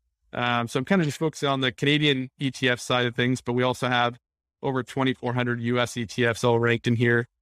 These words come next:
And we have all the E T Fs. The only things that don't show up in our system right away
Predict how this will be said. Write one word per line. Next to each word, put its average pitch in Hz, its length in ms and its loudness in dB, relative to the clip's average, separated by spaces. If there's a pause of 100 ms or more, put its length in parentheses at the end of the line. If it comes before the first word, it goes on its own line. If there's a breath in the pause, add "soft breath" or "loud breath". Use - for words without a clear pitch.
(240)
And 120 80 -2
we 120 80 4
have 117 80 2
all 135 140 4
the 127 100 2
E 123 100 2
T 123 160 -2
Fs. 120 200 -2
The 147 100 0
only 160 160 2
things 156 220 2
that 131 160 -2
don't 143 320 0
show 139 260 0
up 135 100 -4
in 131 80 -6
our 127 60 -4
system 131 420 -4
right 127 120 2
away 123 400 0